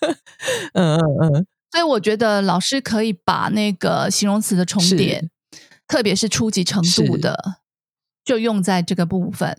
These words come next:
Speaker 2: 除了那个物品之外，还有人啊。
Speaker 1: 嗯。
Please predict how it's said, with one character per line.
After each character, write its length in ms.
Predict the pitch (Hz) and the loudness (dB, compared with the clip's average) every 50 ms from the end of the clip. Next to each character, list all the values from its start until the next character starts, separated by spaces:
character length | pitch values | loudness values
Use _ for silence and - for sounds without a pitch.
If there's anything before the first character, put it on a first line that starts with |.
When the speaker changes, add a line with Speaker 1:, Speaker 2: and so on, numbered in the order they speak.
| - | -8
Speaker 2:
除 220 | - - 247 247 262 | -6 -4 -2 0 0
了 280 | 262 233 208 - - - _ _ _ _ _ _ - | 2 2 2 0 -2 -6 _ _ _ _ _ _ -4
那 200 | 202 240 240 220 | -2 -2 0 0
个 500 | 208 190 170 151 147 - - - - - - | 2 2 2 2 0 -2 -4 -6 -8 -6 -4
物 120 | 269 247 | -2 0
品 220 | 185 - 202 - 175 | 0 0 0 0 0
之 160 | - 190 202 | 0 0 0
外， 200 | 202 214 214 - | 0 0 0 -2
还 200 | - - 196 202 | -2 -2 -2 0
有 100 | 208 190 | 2 2
人 300 | - 202 175 147 123 - | 2 4 2 2 2 0
啊。 160 | 110 120 147 208 | -2 -2 -4 -6
Speaker 1:
嗯。 60 | 220 | -8